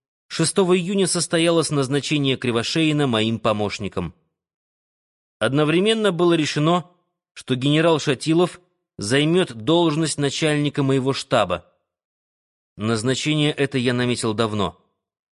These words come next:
Однако, не желая с первых шагов вступления моего в командование армией производить коренную ломку в штабе, откладывал его до удобного времени.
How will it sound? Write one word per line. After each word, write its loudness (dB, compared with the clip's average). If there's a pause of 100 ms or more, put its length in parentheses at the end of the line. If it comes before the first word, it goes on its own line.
(220)
Однако, 0
не 2
желая 2
с -6
первых 0
шагов -2
вступления -2
моего 2
в -10
командование 0
армией -2 (400)
производить 0
коренную 2
ломку 0
в -8
штабе, -2 (380)
откладывал 0
его 0
до 0
удобного 0
времени. -2